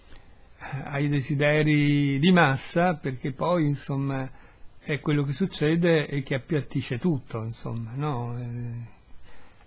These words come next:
andando sempre, sempre di più incontro a quello che vuole la gente, si, si finisce sulle telenovelas, insomma, e questo non è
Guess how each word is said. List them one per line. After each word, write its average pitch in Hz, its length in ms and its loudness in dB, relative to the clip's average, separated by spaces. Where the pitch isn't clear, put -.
andando 143 480 2
sempre, 139 800 -2
sempre 143 420 -2
di 139 120 -2
più 151 200 0
incontro 143 500 -2
a 123 60 -4
quello 143 300 -2
che 131 120 -8
vuole 135 520 -2
la 160 160 0
gente, 131 720 0
si, 127 560 -6
si - 240 -6
finisce 156 540 4
sulle 143 260 -2
telenovelas, 123 880 -2
insomma, 123 640 -10
e 135 400 -6
questo 131 380 -6
non 120 200 -4
è 117 220 -6